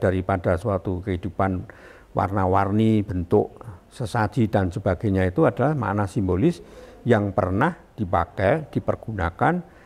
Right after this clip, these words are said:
ketika zaman era Majapahit, yaitu di kitab Sutasoma disebutkan Bhinneka Tunggal Ika Tanhana Dharma Mangruwa. Jadi tidak hanya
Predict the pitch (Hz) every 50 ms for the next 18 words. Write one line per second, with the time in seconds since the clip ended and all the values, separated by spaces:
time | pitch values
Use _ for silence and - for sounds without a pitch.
0 | - - - - - 104 - 104 90 - 117 143 151 - - 110 95 95 101 120
1 | 139 147 - - 107 95 98 113 135 160 160 147 - - - - - - _ _
2 | - - - - 98 101 - 101 90 - 139 156 139 131 - - - - - -
3 | - - - - - - - - - _ - - - - - - 120 92 90 -
4 | 113 120 113 - 107 90 92 - 92 95 - - 113 - 95 98 - - 131 143
5 | 139 117 107 113 - 113 85 - - 101 90 - 113 131 143 143 - - - -
6 | - - - - - 120 98 101 95 - 101 95 - - 107 101 95 87 87 85
7 | - 117 131 - - 110 104 92 90 87 90 92 87 - 92 87 90 87 87 85
8 | 85 87 - - - 87 82 82 80 87 90 90 92 92 87 - - - - -
9 | - - - - - - - - - - - - 104 - 110 104 101 - 117 98
10 | - 107 98 85 82 87 90 90 95